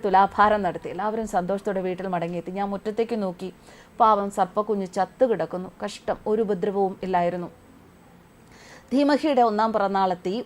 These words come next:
ഒരു പുള്ളുവത്തിയെ ഫോൺ ചെയ്ത് വരുത്തി. കുഞ്ഞിനു വേണ്ടി ഗണപതി ഒരുക്ക് വെച്ചു, നാവേറു പാടിച്ചു. കുഞ്ഞിൻ്റെ പേരും നാളും ചേർത്തവർ പാടി. പുനർജന്മത്തിൻ്റെ പ്രതീകങ്ങളാണ് സർപ്പങ്ങൾ. സർഗാത്മകതയും ഫലഭൂയിഷ്ഠതയും പ-, വിളിച്ചു വരുത്തും അവ.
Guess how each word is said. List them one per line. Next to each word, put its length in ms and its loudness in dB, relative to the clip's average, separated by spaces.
ഒരു 160 2
പുള്ളുവത്തിയെ 560 0
ഫോൺ 280 -2
ചെയ്ത് 180 -2
വരുത്തി. 340 -4
കുഞ്ഞിനു 240 -4
വേണ്ടി 220 -4
ഗണപതി 380 -2
ഒരുക്ക് 280 2
വെച്ചു, 240 -6
നാവേറു 480 -2
പാടിച്ചു. 480 0
കുഞ്ഞിൻ്റെ 340 2
പേരും 340 4
നാളും 280 2
ചേർത്തവർ 420 -2
പാടി. 340 -2
പുനർജന്മത്തിൻ്റെ 880 2
പ്രതീകങ്ങളാണ് 760 -4
സർപ്പങ്ങൾ. 460 -4
സർഗാത്മകതയും 760 2
ഫലഭൂയിഷ്ഠതയും 920 -2
പ-, 160 -2
വിളിച്ചു 380 -2
വരുത്തും 320 -2
അവ. 180 -2